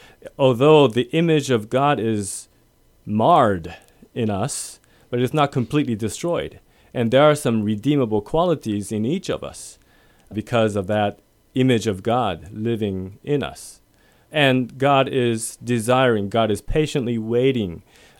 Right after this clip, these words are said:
for all to come to repentance. And so God is good to us, to all. Uh, as long as we have breath,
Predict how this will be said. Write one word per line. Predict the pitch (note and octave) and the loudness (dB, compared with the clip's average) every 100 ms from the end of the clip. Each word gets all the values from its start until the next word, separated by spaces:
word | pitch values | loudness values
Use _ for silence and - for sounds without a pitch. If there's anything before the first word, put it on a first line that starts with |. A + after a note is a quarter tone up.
| - | -8
for | - G#2+ - | -2 -2 0
all | C#3+ D#3+ C3+ G2 | 2 4 6 4
to | - G2+ | 0 -12
come | - A#2 G#2 | -6 -4 -2
to | G#2 F#2+ - | -4 -8 -8
repentance. | G#2+ - B2 A2+ - - - - _ _ _ _ | -10 -4 -6 -6 -12 -18 -18 -20 _ _ _ _
And | B2 | -6
so | - C3 A#2 - - _ A#2+ | 2 4 4 0 -14 _ -2
God | D3 G3 | 0 2
is | E3 A#2 | 0 -4
good | G#2+ D3 D3 | -2 -2 0
to | B2 | 0
us, | C#3 G#2 F#2 - - _ _ _ _ - | 2 0 -4 -12 -16 _ _ _ _ -10
to | C#3 - - | -8 -6 2
all. | D#3 E3 C3+ G2+ E2+ A2+ - _ | 6 8 8 6 2 -8 -20 _
Uh, | A#2+ | -4
as | C#3 A2+ | -2 -2
long | B2+ F3+ G#3 | 2 0 0
as | E3+ | -2
we | C#3+ C#3 | 0 0
have | C3 G#2+ | 0 0
breath, | C3 B2 F2 - | 2 2 2 -8